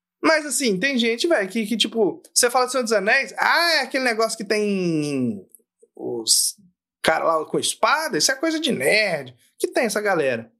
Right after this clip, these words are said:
E tem a galera que só não vai conectar mesmo, entendeu? Porque, tipo, uma coisa que eu aprendi é que, às vezes, você tem que meio que, tipo, acostumar seu ouvido pra escutar certos tipos de música. E, por exemplo, Blind Guardian é um tipo meio específico de, de, de,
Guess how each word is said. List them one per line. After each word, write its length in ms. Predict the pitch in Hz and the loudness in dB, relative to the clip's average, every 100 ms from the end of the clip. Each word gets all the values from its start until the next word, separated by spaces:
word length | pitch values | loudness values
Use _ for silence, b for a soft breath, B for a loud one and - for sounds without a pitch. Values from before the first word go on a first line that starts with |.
| _ _ _ _ _ _ - | _ _ _ _ _ _ -4
E 80 | 359 | 0
tem 120 | 370 | 2
a 40 | |
galera 340 | 320 285 247 254 | 2 2 0 -2
que 60 | |
só 120 | 285 | -2
não 80 | 269 | -2
vai 100 | 277 | -4
conectar 460 | 277 277 277 - 147 | -2 -4 -4 -2 -2
mesmo, 280 | 226 180 123 | -2 -4 -4
entendeu? 300 | 139 180 180 | -2 -2 -4
Porque, 220 | - 180 | -4 0
tipo, 680 | 190 196 214 170 131 - _ _ _ _ _ _ _ _ _ _ - | 0 0 -2 0 -2 -8 _ _ _ _ _ _ _ _ _ _ -2
uma 220 | 185 240 233 | 2 2 0
coisa 180 | 254 | -2
que 60 | 254 | -2
eu 40 | |
aprendi 640 | 254 170 139 117 214 120 - _ _ _ _ _ - | -2 -2 0 0 0 -2 -10 _ _ _ _ _ -2
é 100 | 170 | 0
que, 140 | 208 | 0
às 200 | 196 123 | 0 0
vezes, 260 | 165 202 185 | -2 -2 -4
você 80 | |
tem 140 | 180 180 | -6 -4
que 80 | 190 | -2
meio 200 | 180 180 | -2 -2
que, 80 | |
tipo, 160 | - - | -2 -2
acostumar 380 | - - 180 196 | 0 0 0 0
seu 120 | 226 | 0
ouvido 240 | 143 156 | -2 -4
pra 60 | 190 | -4
escutar 260 | 180 - 180 | -6 -2 -2
certos 220 | 180 175 | -2 -4
tipos 220 | - 170 | -4 -2
de 60 | 196 | 0
música. 400 | 170 117 - _ _ _ _ _ _ _ _ _ _ _ _ _ _ _ _ _ | 0 -2 -4 _ _ _ _ _ _ _ _ _ _ _ _ _ _ _ _ _
E, 1080 | - 139 156 151 143 139 127 117 113 107 104 | 0 2 2 0 -2 0 0 0 -2 -4 0
por 100 | 143 | 0
exemplo, 180 | 123 127 | 2 2
Blind 160 | 131 | 2
Guardian 420 | 117 117 123 139 202 | 0 2 2 2 -2
é 20 | |
um 100 | 208 | -2
tipo 240 | 214 - | -6 -4
meio 140 | 185 202 | -2 -2
específico 720 | - 240 233 - 196 - 120 | -2 -2 0 -2 -2 -6 -8
de, 140 | 117 | -6
de, 140 | 117 | -6
de, 280 | 110 - 101 | -8 -10 -14